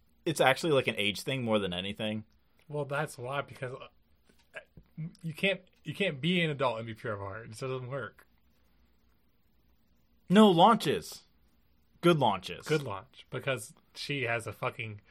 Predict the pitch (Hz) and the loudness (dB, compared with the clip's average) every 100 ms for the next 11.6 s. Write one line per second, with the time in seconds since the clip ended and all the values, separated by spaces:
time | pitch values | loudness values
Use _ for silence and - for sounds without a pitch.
0 | _ - 151 180 165 151 139 135 185 151 | _ -8 -2 0 2 0 0 0 0 0
1 | 123 120 123 139 127 156 107 101 98 _ | 0 0 -2 -4 0 0 0 -6 -18 _
2 | - - - - 110 - 117 113 117 160 | -16 -14 -14 -12 -12 -10 -14 -12 -6 -2
3 | 175 156 147 135 127 127 107 - _ _ | 6 8 10 8 4 -2 -8 -14 _ _
4 | _ 135 117 123 117 110 98 95 156 - | _ 2 2 0 2 4 4 4 0 -4
5 | _ _ - - _ _ _ _ _ _ | _ _ -20 -20 _ _ _ _ _ _
6 | _ _ - 110 107 104 104 - _ - | _ _ 2 6 6 4 0 -8 _ -10
7 | 156 151 185 202 220 208 196 - - - | -8 -4 -4 -2 0 0 -2 -6 -16 -20
8 | _ - - _ - 156 165 151 190 - | _ -20 -20 _ 0 2 2 0 0 0
9 | 240 226 220 143 151 165 160 143 170 190 | -2 0 0 2 2 2 0 0 0 0
10 | 185 170 - 175 170 - - 180 - 143 | 0 -2 -2 -2 -4 -4 -4 -2 -2 -4
11 | 170 151 - 151 185 185 | -6 -12 -10 -10 -10 -12